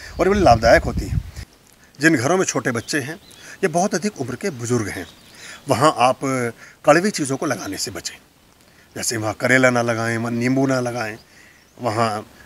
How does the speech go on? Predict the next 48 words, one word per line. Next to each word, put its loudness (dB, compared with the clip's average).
जो -4
है 0
मिर्ची 2
ना 4
लगाएं, 0
ऐसी 0
चीज़ों -2
का -8
थोड़ा -4
सा -6
निषेध -4
माना -6
गया -6
है, -4
उससे -10
हमें -10
बचना -8
चाहिए। -10
वहाँ 4
बेरी 6
ना 2
लगाएं, 0
बेर 4
ना -4
लगाएं, -4
कांटेदार 6
कोई -6
चीज़ -2
ना -2
लगाएं। -4
लेकिन 2
इस -4
सब 2
के 0
साथ 2
आप -2
एक -4
चीज़ 0
लगा 2
सकते -6
हैं, 0
आप -4
शमी 0
का -2
पौधा -8
लगा -6
सकते -12
हैं, -20